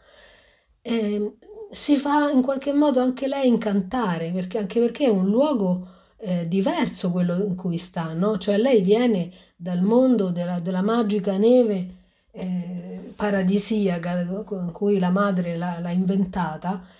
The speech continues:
ma si trova adesso dentro a, a questa foresta, eh, dentro a questa casetta, e non vede nessuno, solo i nani. Quando, quando arriva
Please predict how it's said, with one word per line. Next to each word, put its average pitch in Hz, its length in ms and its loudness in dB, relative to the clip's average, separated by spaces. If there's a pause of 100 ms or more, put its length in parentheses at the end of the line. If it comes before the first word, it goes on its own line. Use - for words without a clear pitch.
(140)
ma 233 240 -4
si 294 200 0
trova 202 320 4
adesso 226 460 -2
dentro 190 520 -4
a, - 320 -12
a - 100 -20
questa 185 360 -6
foresta, 226 760 0 (380)
eh, 180 380 -4
dentro 185 340 2
a 170 40 -6
questa 190 340 -4
casetta, 240 680 -2 (520)
e 285 380 -2
non 202 240 2
vede 185 420 6
nessuno, 214 600 -2
solo 190 220 -6
i 262 80 -2
nani. 190 380 0
Quando, 226 520 2
quando 254 280 0
arriva 185 580 0